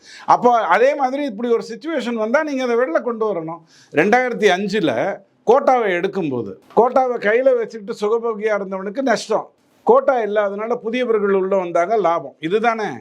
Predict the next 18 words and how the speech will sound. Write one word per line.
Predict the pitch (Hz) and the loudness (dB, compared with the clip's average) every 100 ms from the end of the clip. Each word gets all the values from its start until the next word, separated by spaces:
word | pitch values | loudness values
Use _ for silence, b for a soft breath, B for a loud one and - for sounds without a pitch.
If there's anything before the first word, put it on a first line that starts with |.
| 117 | -6
இது | 175 | -2
ஒரு | 196 160 | -2 0
டிரான்சிஷன் | 208 311 302 247 165 139 | -2 0 -2 -6 -6 -4
தானே. | 120 104 104 101 _ B B | -4 -6 -10 -14 _ B B
அப்ப | B 170 208 | B 4 4
இதுல | 202 233 | 4 4
இருந்து | 269 294 | 2 4
எப்படி | 233 269 269 | 2 2 0
வெளில | 240 220 247 | 0 0 2
வரணுங்கிறது | 220 196 196 208 214 185 196 | 2 0 -6 -6 -6 -4 -4
திருப்பூருக்கு | - 165 196 226 | 0 0 2 0
வந்து | 190 185 196 | 0 0 0
சொல்லிக் | 170 170 180 | 0 0 0
கொடுக்கணுங்கிற | 170 156 165 165 | 0 -2 -4 0
அவசியம் | 147 151 156 165 | 2 0 -2 -4
இல்ல. | 139 139 202 - | 0 0 0 2
உழைப்பாளிகள் | 127 190 214 214 185 165 156 | 2 4 2 0 0 -4 -6
வந்து | 147 156 | -8 -6